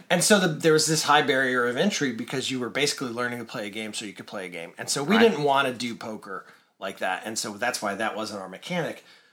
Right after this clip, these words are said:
Speaker 1: But eventually we realized that, like, one of the cool things is if I was playing, if I was playing a, a Wild West sort of role-playing game, and our characters, our, our posse decided we're gonna sit around a fire and,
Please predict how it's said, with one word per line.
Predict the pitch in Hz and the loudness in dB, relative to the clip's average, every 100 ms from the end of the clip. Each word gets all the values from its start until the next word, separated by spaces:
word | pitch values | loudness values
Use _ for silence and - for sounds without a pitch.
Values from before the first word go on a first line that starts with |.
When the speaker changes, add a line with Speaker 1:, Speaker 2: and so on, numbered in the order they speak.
| _ | _
Speaker 1:
But | 160 | 4
eventually | 170 233 233 175 | 6 6 6 6
we | 165 147 | 6 6
realized | 143 131 131 127 - | 6 6 4 2 0
that, | 120 | 0
like, | 104 113 - - _ - _ _ 156 | 0 -4 -6 -20 _ -20 _ _ -6
one | 139 202 | 4 6
of | |
the | 254 | 6
cool | - - 180 | 4 0 -2
things | 160 143 131 117 | 0 -2 -2 -2
is | 107 - | -4 -6
if | 127 131 - | -6 -6 -6
I | - 127 | 0 2
was | 165 165 | 2 0
playing, | - 117 107 101 107 - _ _ _ _ | -2 -4 -4 -6 -12 -16 _ _ _ _
if | - | 2
I | 185 | 4
was | 190 | 4
playing | - 165 151 143 | 2 2 4 4
a, | 123 123 123 | 2 0 0
a | 123 | -2
Wild | 120 123 127 127 | 4 4 4 2
West | 113 117 113 - - - - _ _ | 0 0 0 -2 -4 -10 -14 _ _
sort | - 135 127 | -4 0 0
of | 120 117 | 0 0
role-playing | 117 117 110 101 | -4 -4 -8 -10
game, | 95 95 98 - - _ | -10 -12 -12 -18 -20 _
and | - 120 113 | -4 0 2
our | 120 156 | 4 4
characters, | 156 147 120 110 113 110 107 - - _ | 2 2 2 0 0 0 0 -4 -8 _
our, | 110 120 - | -2 0 4
our | 165 | 4
posse | 160 139 123 120 | 4 4 2 0
decided | 107 113 123 110 107 104 | -4 -2 0 0 0 -2
we're | 127 165 | -2 0
gonna | 160 117 - - | 2 0 -4 -6
sit | - 220 | 0 4
around | 208 180 | 8 8
a | 165 | 6
fire | - 147 139 131 | 6 6 6 2
and, | 123 | -2